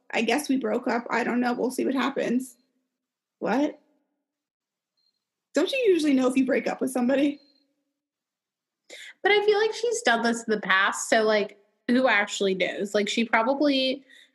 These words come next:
Speaker 2: I read somewhere that she probably did something that she was embarrassed by at the party or, like, got drunk and did all of it, and now she's embarrassed. I don't know.
Speaker 1: Yeah, who, exactly. So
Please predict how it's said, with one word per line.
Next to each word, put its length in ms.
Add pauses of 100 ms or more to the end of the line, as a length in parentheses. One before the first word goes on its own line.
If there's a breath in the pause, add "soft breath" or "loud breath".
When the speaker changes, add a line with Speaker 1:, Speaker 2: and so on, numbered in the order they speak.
(100)
Speaker 2:
I 60
read 140
somewhere 360
that 120
she 120
probably 260
did 180
something 300
that 160
she 160 (160)
was 220
embarrassed 600
by 540 (720)
at 140
the 60
party 640
or, 140
like, 200
got 220
drunk 280
and 160
did 140
all 220
of 80
it, 160
and 120
now 140
she's 240
embarrassed. 480
I 120
don't 160
know. 280 (640)
Speaker 1:
Yeah, 220
who, 280
exactly. 500
So 480